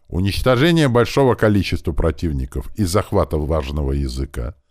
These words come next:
Георгиевским крестом третьей степени с положенными премиями награждается десятник карельского взвода пластунской сотни Калева.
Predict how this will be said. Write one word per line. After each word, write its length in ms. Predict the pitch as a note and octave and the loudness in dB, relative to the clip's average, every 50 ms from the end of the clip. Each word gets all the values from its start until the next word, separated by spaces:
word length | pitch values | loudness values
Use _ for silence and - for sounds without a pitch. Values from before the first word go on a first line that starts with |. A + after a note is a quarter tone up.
| _ _ _ _ _ _ _ _ _ _ _ _ | _ _ _ _ _ _ _ _ _ _ _ _
Георгиевским 920 | - C#2 B1+ D#2 F2 F2+ G#2 A#2+ B2 B2 A2 A#2 B2 G#2+ - - - A2+ G2+ | -10 -8 -4 -2 0 2 4 4 2 2 2 2 4 4 2 2 0 -2 -2
крестом 460 | - - A2 G2+ - - B2 A2+ G2 | 0 0 0 0 0 0 0 0 2
третьей 360 | - A2+ A2 F#2+ - - F2+ | 2 2 2 2 2 0 -2
степени 540 | - - - D#2 C#2 A#1+ - D#2+ E2 F#2 A2 | -2 -2 -2 -4 -4 -2 -2 -2 -2 -2 -2
с 80 | G2+ - | -4 -2
положенными 680 | - G#2 G#2+ A2+ A2+ A2 F#2+ F#2+ F2+ F2 E2 D#2 D#2+ D2+ | 0 2 4 4 4 4 2 2 0 0 0 0 -2 -2
премиями 800 | - - F2 F2 F2 E2+ E2+ E2+ E2 E2 F#2+ A#2+ C#3 D3 C#3 - _ _ | -2 -2 0 0 2 2 0 0 0 0 0 0 0 -2 -2 -6 _ _
награждается 640 | - - D2 D2 D#2 D#2 D#2+ F#2 A2+ B2 A#2+ - - A2+ | -10 -6 -4 -2 -2 -2 0 2 2 2 2 2 0 -2
десятник 640 | G2+ G#2+ G2+ - - C#3 C#3+ C#3+ - D#3+ C#3 - | 0 0 -2 0 2 0 0 0 -2 -6 -6 -2
карельского 580 | - A#2 G#2+ G#2+ A2 G2 - - - G#2 F#2+ F2+ | 0 2 4 4 4 2 0 0 2 2 2 2
взвода 380 | E2+ D#2+ F2+ G2 B2+ D#3 D#3+ - | 2 2 0 2 2 2 2 0
пластунской 600 | - A#2 G#2+ F2+ - - G#2+ G2+ - - G2 E2 | 0 2 0 0 0 0 -2 -2 -2 -2 -2 -2
сотни 360 | - - A2+ A#2 A2+ - A#2 | 0 0 -2 -2 0 -4 -6
Калева. 680 | A2 - - D2+ - A2+ A2+ A2 G2+ G2 F2+ E2 - | -4 -2 -2 -2 -2 -2 -4 -4 -6 -8 -8 -10 -14